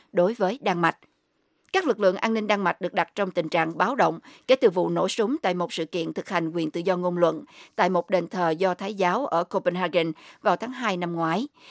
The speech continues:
Theo cơ quan tình báo Đan Mạch thì tính tới tháng mười năm ngoái,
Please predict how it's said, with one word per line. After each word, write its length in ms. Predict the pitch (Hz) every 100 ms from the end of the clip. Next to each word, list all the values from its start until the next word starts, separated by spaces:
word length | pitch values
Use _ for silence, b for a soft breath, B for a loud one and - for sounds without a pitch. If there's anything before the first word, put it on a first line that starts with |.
| B B
Theo 160 | - 240
cơ 160 | - 226
quan 180 | 220 208
tình 160 | 175
báo 180 | 165 185
Đan 220 | 240 196
Mạch 140 | 180 165
thì 80 | -
tính 220 | 226 202
tới 240 | 247 190 240
tháng 200 | 285 254
mười 120 | 180
năm 140 | 165
ngoái, 300 | 180 170 202